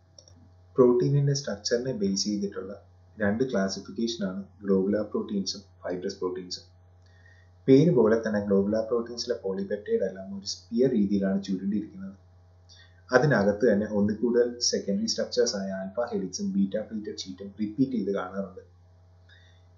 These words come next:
ഇത്തരം പ്രോട്ടീൻസിന്റെ polar groups ഉള്ളതുകൊണ്ട് വളരെ പെട്ടെന്ന് തന്നെ ഇത് വെള്ളത്തിൽ soluble ആവും.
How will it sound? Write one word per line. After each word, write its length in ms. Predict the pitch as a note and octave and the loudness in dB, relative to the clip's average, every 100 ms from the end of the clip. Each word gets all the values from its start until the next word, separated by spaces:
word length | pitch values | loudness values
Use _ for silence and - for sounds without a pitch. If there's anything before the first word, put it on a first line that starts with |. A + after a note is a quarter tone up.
| - | -2
ഇത്തരം 340 | C3+ F3 F3 | 2 6 4
പ്രോട്ടീൻസിന്റെ 640 | D#3+ A#2+ A2+ B2+ A#2 G#2+ A2 | 4 2 2 0 -2 -4 -2
polar 440 | G#2+ G#2 A2 A#2 | 2 4 4 4
groups 280 | B2+ C3 B2 | 2 2 2
ഉള്ളതുകൊണ്ട് 440 | G2+ G2+ F#2+ - G2+ - - _ _ _ - | 2 2 0 -4 -10 -14 -20 _ _ _ 0
വളരെ 280 | A2+ B2 C#3+ | 4 4 4
പെട്ടെന്ന് 440 | A#2+ G2+ B2+ B2 | 2 2 0 0
തന്നെ 140 | G#2+ G#2 | -2 -2
ഇത് 240 | G2+ G2+ | 0 0
വെള്ളത്തിൽ 380 | F#2+ G2 G#2 G#2+ | 0 -2 -4 -4
soluble 440 | G#2 F#2 F#2+ G2 | -4 -4 0 0
ആവും. 180 | F2+ - | 0 -6